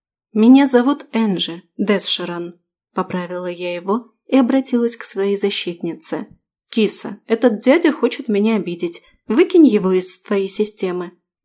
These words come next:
Раздался тихий треск, и у черепашек что-то коротнуло. Из панели повалил дым и посыпались искры. Двое офигевших шронгов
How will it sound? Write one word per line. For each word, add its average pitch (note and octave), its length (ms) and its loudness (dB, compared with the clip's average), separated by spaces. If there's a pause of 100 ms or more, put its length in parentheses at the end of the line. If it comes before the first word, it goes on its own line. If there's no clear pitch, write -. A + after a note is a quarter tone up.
(140)
Раздался F3+ 680 -4
тихий F3+ 340 -8
треск, B3 440 -2 (260)
и C#4+ 100 0
у D4+ 80 6
черепашек C#4 600 -2
что-то B3 320 -2
коротнуло. G3+ 800 -4 (260)
Из F#3+ 200 0
панели F#3 460 -2
повалил F3 520 -4
дым G#3 380 2 (160)
и C4+ 100 -6
посыпались A3+ 760 -2
искры. - 460 -6 (380)
Двое F#3+ 480 -2
офигевших F#3+ 760 -4
шронгов B3 560 0